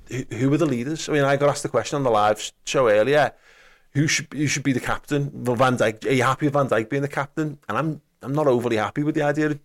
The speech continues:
Van Dijk being our captain every week. Um, and who's there, who's there to step up? Trent for me, but then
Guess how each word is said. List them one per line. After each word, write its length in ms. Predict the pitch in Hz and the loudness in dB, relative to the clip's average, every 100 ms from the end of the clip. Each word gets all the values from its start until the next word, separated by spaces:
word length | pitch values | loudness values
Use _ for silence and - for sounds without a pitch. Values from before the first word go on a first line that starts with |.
| _ - | _ -10
Van 360 | 139 139 135 | -4 0 2
Dijk 200 | 135 135 | 2 0
being 180 | 143 139 | 0 2
our 120 | 135 | 0
captain 400 | - 131 - 139 | -2 -8 -4 0
every 200 | 131 135 | 0 0
week. 420 | 139 117 - - _ _ _ _ _ _ _ - | -2 -4 -8 -20 _ _ _ _ _ _ _ -2
Um, 520 | 120 117 110 113 - _ | 0 0 0 -4 -8 _
and 120 | 117 | -2
who's 240 | 127 127 110 | 0 0 2
there, 240 | 117 110 107 | 2 2 0
who's 220 | 131 117 | -4 2
there 120 | 127 | 0
to 100 | 110 | 2
step 360 | - 127 104 113 | -2 -2 0 0
up? 240 | 135 - - _ _ _ _ _ _ | 0 -2 -20 _ _ _ _ _ _
Trent 400 | - - 120 139 | -8 0 0 0
for 180 | - 127 | -6 -6
me, 300 | 120 123 208 | -2 0 -2
but 240 | 214 143 - | -2 0 2
then 400 | 127 120 117 | 2 0 -4